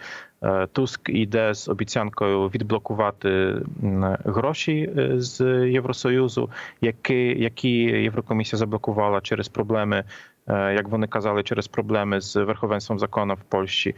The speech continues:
Е, тому, е, ну, д-, д-, й-, в, в деяких таких кон-,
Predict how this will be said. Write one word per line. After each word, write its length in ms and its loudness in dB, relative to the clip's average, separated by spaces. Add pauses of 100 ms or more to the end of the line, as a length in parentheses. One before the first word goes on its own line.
(360)
Е, 280 0
тому, 880 0
е, 320 0
ну, 240 0
д-, 140 0
д-, 420 -6
й-, 500 0 (100)
в, 760 0
в 60 0
деяких 420 0
таких 360 -2
кон-, 160 0